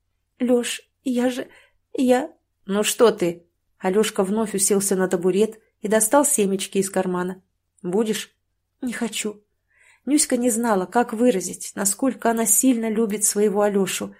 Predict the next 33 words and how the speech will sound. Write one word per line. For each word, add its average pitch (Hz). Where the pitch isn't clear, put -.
В 185
груди 196
что-то 208
сдавило. 180
«Как 233
живёшь-то?» 220
Закинув 196
чёрную 208
семечку 185
в 175
рот, 226
задал 190
вопрос 185
Алёша. 175
«Как 254
усе», 202
сухо 202
ответила 190
Нюся 202
и 202
отвернулась. 196
«А 247
тебе? 240
Как 277
живётся 202
в -
чужом 196
краю?» 196
«У 180
меня 208
всё 269
в 262
порядке», 202